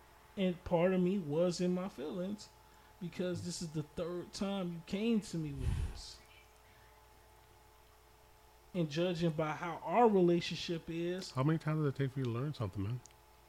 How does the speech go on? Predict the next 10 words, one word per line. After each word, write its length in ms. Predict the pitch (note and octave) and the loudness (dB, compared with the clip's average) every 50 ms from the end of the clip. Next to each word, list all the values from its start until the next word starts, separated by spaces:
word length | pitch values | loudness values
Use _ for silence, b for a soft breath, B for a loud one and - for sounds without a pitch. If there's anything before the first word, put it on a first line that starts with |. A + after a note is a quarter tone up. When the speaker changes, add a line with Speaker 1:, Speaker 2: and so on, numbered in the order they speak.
| B B B B B B B B B B - - - - - - - - - | B B B B B B B B B B -20 -20 -20 -20 -20 -20 -20 -12 -8
Speaker 1:
under 220 | F3 D#3+ D3 C#3 | -6 -4 -2 0
normal 420 | C3+ C#3 D3 D#3+ F3 F3+ F#3+ F#3 F3+ | 2 4 6 6 6 6 4 2 -2
circumstances, 1160 | - - F#3 F3+ F3 - F3+ D#3+ - - F3 F3 F3 F3+ F3+ - - - F3+ F3+ - - - - - - - - - - - - | -2 -4 -6 -6 -6 -8 -10 -12 -8 -6 -6 -4 -4 -6 -6 -8 -10 -14 -14 -14 -14 -16 -18 -20 -20 -20 -20 -20 -20 -20 -18 -16
before 320 | D#3 C#3+ - - D#3+ D#3+ | -16 -16 -10 -8 -6 -4
I 140 | D#3 D#3+ D#3 | -2 -4 -4
stepped 400 | - - - F3 E3 D#3+ - - | -4 -6 -6 -6 -6 -6 -6 -6
outside 480 | E3 D#3+ C#3 A#2+ - - E3+ D#3+ D#3+ D#3 | -8 -6 -8 -10 -12 -10 -10 -8 -6 -6
my 140 | D#3 D3+ D3 | -6 -8 -10
character, 640 | - - - F3+ F#3 F#3 F3+ F3+ F#3 - F#3 F#3 F3+ - - - - - - - - - - - - - - - - F3 D3 | -12 -10 -8 -6 -6 -6 -6 -8 -10 -12 -12 -12 -12 -14 -18 -20 -20 -20 -20 -20 -20 -20 -20 -20 -20 -20 -20 -16 -10 -6 -4
once. 640 | D3 D3 C#3+ A#2+ A2+ A2 - - - - - - | -2 -2 -2 -4 -6 -10 -16 -18 -16 -14 -12 -12